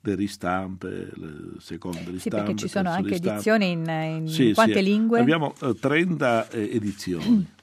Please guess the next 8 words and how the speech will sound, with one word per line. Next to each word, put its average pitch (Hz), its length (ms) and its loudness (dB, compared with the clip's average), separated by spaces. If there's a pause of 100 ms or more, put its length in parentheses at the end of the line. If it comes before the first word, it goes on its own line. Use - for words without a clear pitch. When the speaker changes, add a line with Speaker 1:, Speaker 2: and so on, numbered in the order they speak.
(280)
Speaker 2:
<clears throat> - 400 -20
Speaker 1:
da 101 360 -2
paesi, 87 1400 -4
diciamo 87 420 -10
così, 78 680 -10 (500)
più 92 120 -6
piccoli 110 380 -6
come 64 300 -14